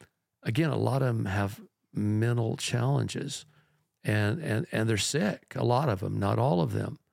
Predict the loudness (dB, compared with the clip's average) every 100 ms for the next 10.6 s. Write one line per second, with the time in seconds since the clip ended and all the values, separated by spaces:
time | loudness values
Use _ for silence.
0 | _ _ _ _ _ -2 0 2 2 0
1 | -4 -6 -2 0 0 2 2 0 0 0
2 | 0 0 0 0 -2 -4 -2 0 0 -2
3 | -6 -10 -18 _ _ _ _ _ _ -2
4 | 0 2 2 2 2 2 2 2 2 2
5 | 2 0 0 0 0 -2 -2 -4 -2 -2
6 | 0 2 2 2 2 -2 -6 _ _ _
7 | _ _ _ -2 2 2 2 2 2 4
8 | 4 2 2 2 2 2 0 -2 -2 -4
9 | -2 -6 -4 -2 0 0 0 -2 -2 -2
10 | 0 0 0 -2 -6 -10